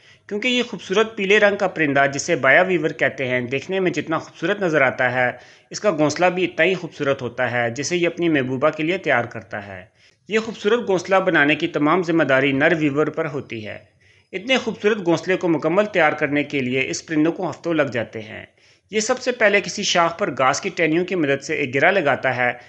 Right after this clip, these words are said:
जिसके बाद ये अपनी मजबूत चोंच की मदद से घास और तिनकों को खूबसूरत तरीके से बुनकर एक बेहतरीन घोंसला तैयार करता है। ये घोंसला मुकम्मल वाटरप्रूफ होता है, जिसमें इसकी अगली नस्ल बाहिफाजत परवान चढ़ सकती है।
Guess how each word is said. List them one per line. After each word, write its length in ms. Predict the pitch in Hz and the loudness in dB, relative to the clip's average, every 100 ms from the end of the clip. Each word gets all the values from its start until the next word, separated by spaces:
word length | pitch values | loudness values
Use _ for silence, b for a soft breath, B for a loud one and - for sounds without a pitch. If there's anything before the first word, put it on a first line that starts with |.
| B 156 | B -12
जिसके 240 | 175 220 | -4 0
बाद 260 | 185 180 170 | 2 2 2
ये 80 | |
अपनी 220 | 180 185 185 | 0 0 0
मजबूत 420 | 151 139 180 190 | 0 0 -4 0
चोंच 240 | 180 160 | 0 0
की 100 | 180 | 0
मदद 220 | 156 139 139 | 2 2 0
से 180 | 160 | -4
घास 340 | 123 131 143 156 | 0 2 2 0
और 80 | 175 | -4
तिनकों 340 | 156 139 160 | -4 -4 -6
को 120 | 170 | -6
खूबसूरत 440 | 170 156 - 170 175 | -8 -10 -6 -6 -4
तरीके 240 | 160 151 160 | -4 -4 -4
से 160 | 185 | -4
बुनकर 380 | 151 139 147 151 | -2 -2 0 0
एक 220 | 139 135 | 0 -2
बेहतरीन 360 | 127 110 156 190 | -2 -2 -4 -2
घोंसला 320 | 143 120 156 | -2 0 0
तैयार 260 | 151 131 117 | 2 0 0
करता 320 | 117 104 113 | -6 -10 -10
है। 200 | 104 98 - b b b b | -10 -12 -14 b b b b
ये 100 | 214 | -2
घोंसला 360 | 226 202 - 220 | 2 2 4 2
मुकम्मल 380 | 185 175 175 190 | 2 2 2 4
वाटरप्रूफ 640 | 151 139 165 156 151 151 | 2 2 -4 -4 -2 -2
होता 260 | 135 135 | -2 0
है, 260 | 131 131 123 | 4 4 2
जिसमें 320 | 147 135 185 | 0 -4 -2
इसकी 240 | 180 - 196 | -2 -4 -4
अगली 240 | 147 165 | 0 2
नस्ल 300 | 160 151 175 | 2 0 0
बाहिफाजत 600 | 156 139 123 127 135 165 156 | 2 2 2 0 -2 -4 -2
परवान 300 | 127 120 120 | 0 0 -2
चढ़ 140 | 123 | -6
सकती 380 | - 113 - 110 | -8 -16 -14 -12
है। 280 | 101 95 | -12 -14